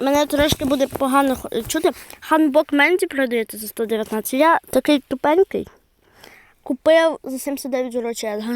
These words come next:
Ну і він якийсь прикольніший. М, на основі. Ну. На Емс! Е, це ніби за сімдесят дев'ять.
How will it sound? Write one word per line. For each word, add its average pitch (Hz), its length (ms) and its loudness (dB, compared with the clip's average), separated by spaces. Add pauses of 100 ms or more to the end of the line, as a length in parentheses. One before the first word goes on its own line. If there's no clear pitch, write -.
Ну 359 100 2
і 415 120 4
він 427 160 6
якийсь 339 260 -2
прикольніший. 196 880 -12 (1200)
М, 214 280 -10 (1000)
на 220 160 -2
основі. 202 520 -8 (1160)
Ну. 359 460 6 (2500)
На 392 280 6 (400)
Емс! 285 340 0 (200)
Е, 311 460 4
це 440 480 2
ніби 370 960 6 (320)
за 269 220 -2
сімдесят 370 400 2
дев'ять. 330 500 0